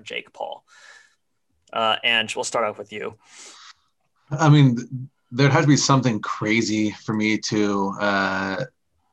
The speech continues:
Speaker 2: say no to and take a seventy-five mile per hour pitch to the, to the balls. So I'm gonna hop in the ring with Jake Paul. Uh, I haven't seen his fight with, uh, um, uh, Nate Robinson yet. I just saw, like, the, the highlights, and then, uh, Nate Robinson, poor guy, just getting memed left and right.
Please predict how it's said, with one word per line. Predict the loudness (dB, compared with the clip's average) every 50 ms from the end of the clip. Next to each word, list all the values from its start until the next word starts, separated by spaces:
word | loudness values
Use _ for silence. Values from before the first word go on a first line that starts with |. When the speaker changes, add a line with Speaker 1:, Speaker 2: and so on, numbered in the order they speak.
| _ _ _ _ _ _ _ _ _ _ _ _ _
Speaker 2:
say | -12 -8 -4 -2 0 0 0 0
no | 0 0 0 0 0
to | -2 -2 0 0 2 2 0
and | 0 -2 -6 -4
take | -4 -6 -6 -6
a |
seventy-five | -8 -6 -6 -6 -6 -4 -4 -4
mile | -2 -2 -4 -2
per | 0 -2
hour | -2 -2
pitch | -6 -8 -8 -8 -8 -8 -10
to | -8
the, | -8 -10 -10 -10 -14 _
to | -10 -8
the | -8 -8
balls. | -6 -2 0 0 0 0 -2 -4 -8 -10 -14 -18 _
So | -8 -2 0 2 2
I'm | 4 2
gonna | 2 2 2
hop | 2 2 2 2 0
in | -2
the | -2 -2
ring | -2 -4 -4 -4
with | -6 -6
Jake | -6 -6 -6 -6 -4
Paul. | -2 0 0 2 0 -2 -4 -6 -8 -6
Uh, | -4 -2 -2 -2 -2 -2 -2 -2
I | -2 0
haven't | 0 2 2 2 0
seen | 0 0 0
his | 0 0 -4
fight | -2 0 2 2 2 0 -2 -4 -2
with, | -4 -4 -4 -4 _ 0
uh, | 2 2 2 0 0 -2 -4 -4 -8 -14 _ _ _ _ _ _ -10
um, | -8 -6 -4 -4 -4 -4 -6 -8 -10 -12 -16 _ _ _ -12 -12 -12 _ _ _ _ _ _ -8
uh, | -6 -4 -2 -2 -2 -2 -2
Nate | -2 -2 0
Robinson | 2 2 2 2 0 -2 -4 -4 -2 0
yet. | 0 0 0 0
I | 0
just | -2 0 0
saw, | 0
like, | 2 0 0 -2
the, | -2 -2 -2 -2
the | -2 -2
highlights, | -2 -2 -2 -2 -2 -4 -4 -6 -6
and | -6 -6
then, | -6 -6 -6 -8 -8
uh, | -8 -6 -6 -6 -8 -6
Nate | -6 -6 -6 -4
Robinson, | -4 -6 -6 -6 -10 -10 -8 -10 -8 -2
poor | -2 -2
guy, | -2 -2 -6
just | -8 -8 -8
getting | -10 -8 -8 -8
memed | -10 -10 -12 -12 -10 -8
left | -8 -8 -8 -8
and | -10 -8
right. | -8 -8 -8 -10 -12